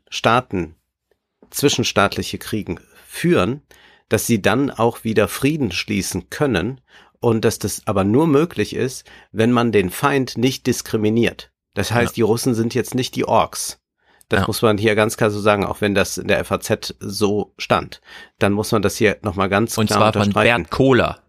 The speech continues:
Speaker 2: dem
Speaker 1: Ja.
Speaker 2: Herausgeber der Politik-Seiten dort geschrieben. Es ist
Speaker 1: Ja.
Speaker 2: unglaublich.
Speaker 1: Man,
Speaker 2: Mick hat
Speaker 1: man
Speaker 2: sich zu Recht darüber <laughs> aufgeregt.
Speaker 1: Ja, also wenn man, wenn man in diese,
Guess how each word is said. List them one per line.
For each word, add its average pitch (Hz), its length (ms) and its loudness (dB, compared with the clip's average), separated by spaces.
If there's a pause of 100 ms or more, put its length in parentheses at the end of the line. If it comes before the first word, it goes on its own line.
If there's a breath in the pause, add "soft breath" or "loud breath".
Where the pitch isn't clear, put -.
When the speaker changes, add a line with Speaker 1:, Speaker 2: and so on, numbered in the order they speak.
Speaker 2:
dem 104 140 0
Speaker 1:
Ja. 98 140 2
Speaker 2:
Herausgeber 104 640 2
der 95 140 0
Politik-Seiten 95 680 -2
dort 85 160 -6
geschrieben. - 440 -8
Es - 120 -8
ist - 40 -6
Speaker 1:
Ja. 120 120 0 (180)
Speaker 2:
unglaublich. 110 800 -2 (340 soft breath)
Speaker 1:
Man, 107 200 -2
Speaker 2:
Mick 120 200 -2
hat 113 60 2
Speaker 1:
man 107 80 -2
Speaker 2:
sich 101 120 -6
zu - 140 -6 (100)
Recht - 240 -4
darüber 90 240 0
<laughs> - 60 -4
aufgeregt. - 400 -8 (120)
Speaker 1:
Ja, 117 280 2
also 110 240 -4
wenn 113 120 2
man, 110 240 0
wenn 110 140 0
man 110 140 0
in 110 160 -6
diese, 160 480 -2